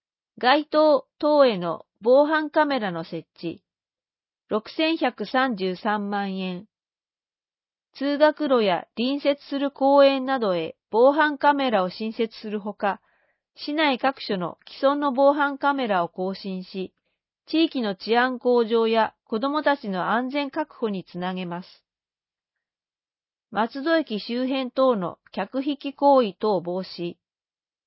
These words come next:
四千八百六十七万円。街頭循環の体制をより一層強化し、安心して駅周辺を利用できる環境を整備します。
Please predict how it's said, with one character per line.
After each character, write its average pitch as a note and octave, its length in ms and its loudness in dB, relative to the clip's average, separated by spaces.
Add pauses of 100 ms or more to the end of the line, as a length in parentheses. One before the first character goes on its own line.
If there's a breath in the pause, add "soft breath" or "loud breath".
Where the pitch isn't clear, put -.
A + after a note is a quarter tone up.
(120)
四 C4+ 260 0
千 D#4 220 -2
八 G#3 200 -6
百 F#3 260 -4
六 F3 280 -4
十 A3+ 220 -2
七 G#3 280 -2
万 G3+ 300 -2
円。 F#3 280 -6 (1700)
街 C4+ 240 2
頭 D4+ 220 2
循 C#4+ 300 -2
環 C#4+ 220 2
の C4+ 120 -4
体 C4+ 260 0
制 C4 260 2
を B3+ 140 4
よ G#3 160 -2
り C#4+ 240 0
一 C#4+ 80 -6
層 C#4+ 260 2
強 C#4+ 240 2
化 F#3+ 140 -6
し、 - 300 -12 (640)
安 C#4+ 240 2
心 D4+ 260 -2
し - 80 -14
て C4 240 2
駅 B3+ 220 -2
周 B3+ 320 -4
辺 B3+ 300 -2
を B3 140 -2
利 A#3 160 -2
用 C#4 220 2
で C4 140 -2
き C#4+ 100 -4
る A#3 120 -2
環 A3 260 -2
境 G#3+ 220 0
を G#3+ 80 -2
整 A3+ 240 -2
備 E3+ 120 -8
し E3 160 -16
ま D#3+ 160 -12
す。 - 60 -20